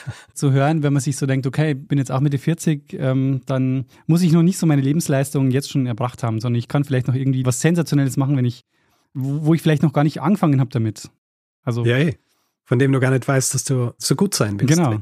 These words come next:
Speaker 1: ja.
Speaker 2: Ja, hervorragend. <laughs> Ich bin gespannt.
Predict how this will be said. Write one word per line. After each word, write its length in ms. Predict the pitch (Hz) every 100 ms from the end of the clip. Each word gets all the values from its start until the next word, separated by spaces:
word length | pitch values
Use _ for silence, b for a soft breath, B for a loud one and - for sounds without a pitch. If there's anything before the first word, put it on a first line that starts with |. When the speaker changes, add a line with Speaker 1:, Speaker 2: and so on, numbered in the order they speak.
| - -
Speaker 1:
ja. 180 | 131 143 -
Speaker 2:
Ja, 200 | 131 147 _ _ _ _
hervorragend. 600 | - 123 151 117 98 107 -
<laughs> 40 | B B B B B B B - 135 - 180 -
Ich 80 | 170
bin 100 | 165
gespannt. 440 | - 180 160 -